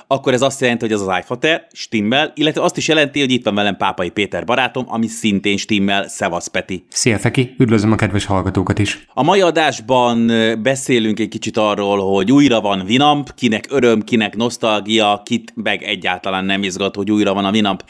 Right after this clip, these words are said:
Speaker 1: média lejátszó alkalmazás, illetve hát mondjuk azt inkább, hogy lesz. Egy kicsit elmélkedünk arról, hogy vajon jó lesz-e nekünk, amikor az H B O-t és a Discovery Plus-t majd, ö,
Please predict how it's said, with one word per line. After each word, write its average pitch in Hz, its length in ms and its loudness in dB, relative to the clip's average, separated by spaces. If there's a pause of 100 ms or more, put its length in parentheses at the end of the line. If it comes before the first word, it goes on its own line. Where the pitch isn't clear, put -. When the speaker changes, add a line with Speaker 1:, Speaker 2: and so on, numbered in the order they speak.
(100)
Speaker 1:
média 131 560 4
lejátszó 117 480 0
alkalmazás, 165 720 0
illetve 131 360 -2
hát 131 320 -4
mondjuk 120 320 4
azt 110 220 -2
inkább, 104 320 -2
hogy 98 240 -6 (360)
lesz. 98 580 -4 (140)
Egy 127 140 -4
kicsit 180 320 2
elmélkedünk 127 600 2
arról, 120 260 4
hogy 110 140 2
vajon 180 280 4
jó 131 160 4
lesz-e 123 280 0
nekünk, 113 360 0
amikor 101 320 0
az 98 160 -2
H 117 300 -2
B 110 160 2
O-t 104 160 2
és 110 120 -4
a 104 40 -2
Discovery 98 520 0
Plus-t 104 360 -6
majd, 98 540 0
ö, 98 200 2